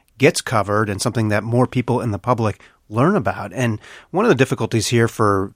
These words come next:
the Attorney General and the, and the governor is their exclamation, explanations are a little bit harder to get your head around, that they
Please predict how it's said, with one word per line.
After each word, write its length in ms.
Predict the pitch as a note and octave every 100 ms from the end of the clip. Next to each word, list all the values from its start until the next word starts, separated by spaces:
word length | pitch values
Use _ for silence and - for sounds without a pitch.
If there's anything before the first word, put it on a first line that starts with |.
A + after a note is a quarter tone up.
| -
the 160 | A#2+
Attorney 300 | G2 B2 A2
General 400 | F#2+ A2 G#2 G2+
and 100 | G2
the, 140 | F#2 F#2+
and 180 | A2+ F#2+
the 60 |
governor 400 | F2+ C3 B2 G#2
is 180 | F#2+ F#2+ - - _ _ _ _ -
their 220 | C3 C#3+
exclamation, 720 | C3+ B2 - A2+ A2+ A2 - - -
explanations 680 | C#3+ - - A2+ A2+ - A2+
are 80 | G#2+
a 80 |
little 260 | G#2 A#2+ A#2+
bit 200 | A2+ A2+
harder 500 | - - B2 A2 A2
to 140 | G2 G#2
get 200 | G#2+ -
your 80 | G#2
head 160 | A#2
around, 320 | F#2+ F#2+ F#2
that 180 | G#2+ A2
they 300 | - A2 G#2+